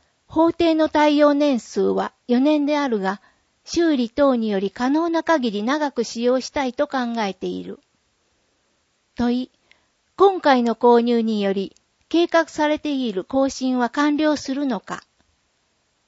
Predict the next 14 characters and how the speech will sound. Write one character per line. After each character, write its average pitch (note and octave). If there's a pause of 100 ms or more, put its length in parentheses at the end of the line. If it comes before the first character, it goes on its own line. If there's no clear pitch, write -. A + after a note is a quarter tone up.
(140)
答 A#3
え。 G#3 (720)
小 E4+
学 F4+
校 A3+
の G#3
教 C#4+
職 D#4+
員 C4
が G#3+
使 A3
用 A3
す G3+
る F#3